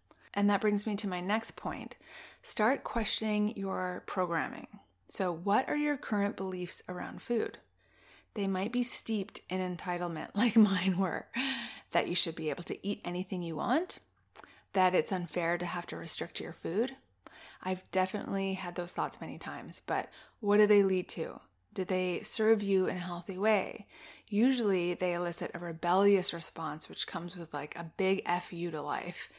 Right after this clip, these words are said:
<laughs> and more overeating. So ask yourself what feelings and actions these thoughts are resulting in so that you can stop that pattern.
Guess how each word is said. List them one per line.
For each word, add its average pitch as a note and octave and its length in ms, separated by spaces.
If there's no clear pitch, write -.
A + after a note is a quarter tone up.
<laughs> - 180
and G#3 340
more F#3 320
overeating. - 920
So F#3+ 340
ask F#3 280
yourself A3+ 440
what F3+ 380
feelings G3+ 520
and F3+ 160
actions F3+ 500
these - 240
thoughts F3+ 300
are F3 40
resulting F3+ 580
in G#3 240
so - 180
that - 120
you F3 160
can F#3 200
stop G#3+ 540
that F#3+ 220
pattern. F3 640